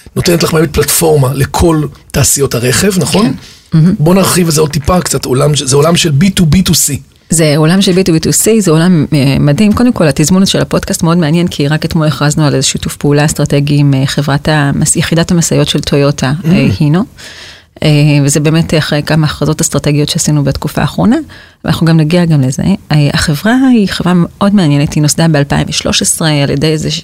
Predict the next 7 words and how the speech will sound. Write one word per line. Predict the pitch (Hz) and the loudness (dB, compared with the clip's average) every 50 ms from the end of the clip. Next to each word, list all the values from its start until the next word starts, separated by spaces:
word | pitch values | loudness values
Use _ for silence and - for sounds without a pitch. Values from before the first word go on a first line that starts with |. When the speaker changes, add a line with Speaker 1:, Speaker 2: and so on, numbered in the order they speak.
| - - - | -14 -18 -14
Speaker 2:
שני, | - - - 165 160 160 160 156 | -10 -6 -2 0 0 0 0 0
אה, | 143 139 139 135 143 - - 165 | 0 0 -2 -4 -4 -4 -2 -2
יזמים | 151 147 151 151 165 170 160 - - - | -2 0 0 0 0 0 -2 -2 -4 -4
מדהימים, | 160 160 156 156 156 170 165 165 165 151 147 143 147 139 - - - | -2 0 2 4 4 4 4 4 4 2 2 2 0 -2 -2 -4 -2
אה, | 160 151 147 | -2 0 2
דניאל | 147 151 147 143 143 151 156 151 | 2 2 2 4 2 2 2 2
ואחישי. | 175 160 147 - 151 147 - - 139 135 147 156 190 | 2 0 0 0 -2 -2 -2 -2 0 0 0 0 -2